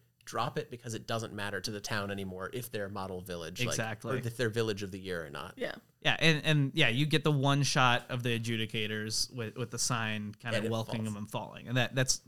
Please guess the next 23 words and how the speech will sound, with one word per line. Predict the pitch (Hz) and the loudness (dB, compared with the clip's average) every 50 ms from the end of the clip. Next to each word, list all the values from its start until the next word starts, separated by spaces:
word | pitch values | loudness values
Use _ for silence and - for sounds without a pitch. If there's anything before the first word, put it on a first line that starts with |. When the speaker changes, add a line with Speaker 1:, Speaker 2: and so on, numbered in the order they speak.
| - - | -16 -10
Speaker 2:
literally | 151 151 127 104 104 98 87 | -4 -4 -2 -2 -4 -6 -8
all | 90 58 55 | -10 -10 -12
you | 50 | -12
need. | - 67 - - _ _ - | -14 -14 -16 -18 _ _ -2
Speaker 3:
Mm-hmm. | 254 226 220 | -2 -2 -2
Speaker 2:
Yeah. | - - - _ _ _ - - - - - - - - - | -4 -6 -10 _ _ _ -20 -20 -18 -18 -20 -16 -8 -2 -2
Speaker 3:
Economical | 220 214 - 214 214 208 208 214 - 233 | -2 0 0 -2 0 0 0 -2 0 0
storytelling. | 214 - 247 233 226 233 - - - - - - - 131 - - _ - - _ _ _ _ _ _ _ _ - - _ - - - - _ - - - - - | 0 0 0 0 0 2 2 2 0 0 -2 -4 -6 -6 -8 -12 _ -20 -20 _ _ _ _ _ _ _ _ -18 -18 _ -18 -20 -20 -20 _ -20 -20 -20 -10 -4
Speaker 1:
Edgar, | - 110 127 127 139 135 | -2 0 2 4 4 4
you | 131 113 101 | 6 4 4
done | 98 113 120 | 4 6 8
Speaker 2:
Too | 147 | 8
Speaker 1:
it | 147 | 8
Speaker 2:
good. | 139 131 | 8 8
Speaker 1:
again. | 120 110 87 82 85 90 - - | 6 6 2 0 -2 -4 -4 2
Speaker 2:
Edgar, | - - 262 262 226 269 277 277 247 160 - - - - - - | 6 6 8 8 8 6 6 8 8 6 6 2 -4 -10 -8 -4
you | 131 123 | -2 -2
done | 123 127 175 208 | 2 4 6 6
it | 226 226 226 - - - | 8 8 6 4 2 -2
again. | - 170 170 - - - - - - - - - | -6 -4 -4 -4 -6 -10 -10 -12 -16 -20 -16 -8
Just | - 139 131 - 120 | -4 -2 -2 -2 0
do | 110 143 165 | 2 4 4
it | 185 185 175 | 4 4 2